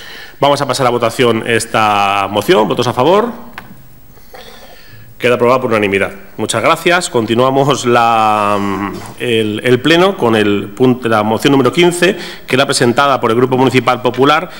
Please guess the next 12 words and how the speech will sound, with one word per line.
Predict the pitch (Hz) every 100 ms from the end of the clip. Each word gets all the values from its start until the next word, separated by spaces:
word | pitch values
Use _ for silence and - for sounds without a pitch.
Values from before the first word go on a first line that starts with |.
| - -
instando | 120 120 151
a | 160
la |
ampliación | 151 143 135 - 156
del | 147 123
número | 139 147
de | 135
huertos | 135 147 139
urbanos | 143 143 147 156 127
en | 117
el |
municipio | 110 107 104 135 135 143